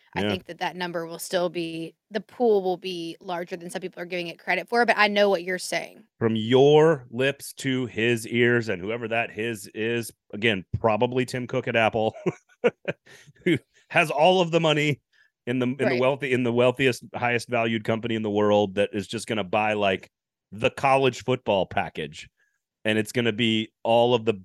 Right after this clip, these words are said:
Speaker 2: forty-five best teams in college football in one league that's not governed by the N C double A. And that is the breakaway that's happening when the A C C grant of rights happens at, when it runs out, like, twenty thirty-five, twenty thirty-six.
Speaker 1: Yeah, it's gonna be a while.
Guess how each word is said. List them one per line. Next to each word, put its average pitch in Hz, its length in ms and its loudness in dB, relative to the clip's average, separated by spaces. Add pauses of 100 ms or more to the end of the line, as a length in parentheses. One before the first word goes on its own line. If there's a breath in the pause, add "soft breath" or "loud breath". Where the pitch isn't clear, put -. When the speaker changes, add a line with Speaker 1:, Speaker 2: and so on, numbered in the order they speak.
Speaker 2:
forty-five 117 580 0
best 107 240 -4
teams 101 240 -4
in 92 60 -8
college 98 240 -2
football 107 300 -2
in 92 120 -2
one 127 220 -4
league 120 300 2
that's 98 200 -6
not 101 460 -2
governed 120 260 0
by 117 120 0
the 113 100 0
N 107 80 -4
C 113 140 -6
double 101 260 -2
A. 92 260 -2 (600)
And 95 160 -4
that 127 180 4
is 117 100 -2
the 117 100 -4
breakaway 107 360 0
that's 92 160 -4
happening 98 460 0
when 95 100 -2
the 95 140 -4
A 98 80 -2
C 104 120 -14
C 107 140 -12
grant 98 220 -4
of 82 80 -8
rights 92 260 -2
happens 92 560 -6 (580)
at, 104 200 -2
when 104 180 -4
it 101 100 -2
runs 101 220 -2
out, 107 320 4
like, 95 220 -2
twenty 104 260 -4
thirty-five, 101 720 0
twenty 107 180 -6
thirty-six. 104 680 -6
Speaker 1:
Yeah, - 160 -12
it's - 120 -18
gonna 170 140 -20
be - 80 -16
a 175 60 -12
while. 175 280 -12